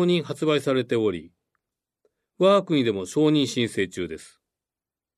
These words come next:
また、ラニビズマムを持続的に処方するポートデリバリーシステムが、米国では二千二十一年十月に承認を得ており、我が国でも臨床試験が進行中です。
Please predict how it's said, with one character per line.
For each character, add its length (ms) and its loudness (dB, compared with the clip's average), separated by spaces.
ま 100 -4
た、 320 -2
ラ 120 2
ニ 160 2
ビ 80 -2
ズ 100 -4
マ 80 2
ム 220 2
を 80 2
持 100 -6
続 240 -2
的 220 -2
に 120 -2
処 120 0
方 260 4
す 160 -2
る 260 -4
ポ 140 6
ー 20 4
ト 120 4
デ 120 2
リ 100 0
バ 140 0
リ 100 -2
ー 40 -6
シ 180 -8
ス 80 -12
テ 80 0
ム 120 -2
が、 240 -8
米 200 4
国 240 -2
で 120 2
は 300 -4
二 100 -4
千 220 0
二 140 -2
十 160 0
一 180 -6
年 200 -2
十 200 0
月 240 0
に 280 -4
承 260 0
認 300 2
を 20 2
得 140 2
て 100 -4
お 100 -4
り、 240 -16
我 160 4
が 100 2
国 200 0
で 60 0
も 140 -2
臨 140 0
床 260 0
試 100 -8
験 200 -2
が 80 -4
進 240 -4
行 180 -2
中 220 -12
で 100 -14
す。 200 -20